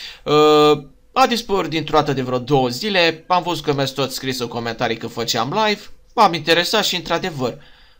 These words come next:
pf, și-a dat despawn, a scris în consolă quit, nu știu cum dracu a făcut, și-a șters și Instagram-ul. Mulți speculează că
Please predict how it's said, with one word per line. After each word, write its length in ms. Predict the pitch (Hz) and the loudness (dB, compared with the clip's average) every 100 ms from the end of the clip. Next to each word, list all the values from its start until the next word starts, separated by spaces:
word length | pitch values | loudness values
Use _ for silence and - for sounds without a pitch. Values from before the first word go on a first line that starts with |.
| _ _ _ _ _ | _ _ _ _ _
pf, 220 | - - - - _ _ - | -2 -2 -4 -18 _ _ -6
și-a 160 | - 139 | 0 4
dat 220 | - 143 | 4 4
despawn, 680 | 131 - - 175 156 131 - _ _ | 0 -2 4 6 6 2 -6 _ _
a 140 | 131 | -4
scris 260 | - 147 143 | -2 -2 -2
în 80 | |
consolă 460 | 131 135 131 131 123 | -2 -4 -2 -2 -2
quit, 460 | 120 190 175 - - | -4 -6 -6 -8 -8
nu 120 | 156 | -4
știu 160 | 147 127 | -4 -4
cum 120 | 127 | -6
dracu 260 | 117 120 117 | -4 -4 -4
a 60 | |
făcut, 420 | 113 120 - 196 - _ - - - - | -4 -6 -4 -6 -6 _ -20 -20 -20 -8
și-a 180 | - 160 | 0 0
șters 360 | 160 165 151 | 4 2 4
și 560 | - 151 156 147 143 - _ _ _ _ - | 0 0 0 0 -2 -4 _ _ _ _ -10
Instagram-ul. 840 | 135 - 131 190 208 190 185 165 - - - - | -8 -2 -2 4 2 2 -2 -6 -12 -20 -20 -14
Mulți 260 | 170 190 | -6 -6
speculează 720 | - 180 170 165 170 156 160 | -4 -2 -2 0 0 0 0
că 320 | 156 156 151 | -2 0 0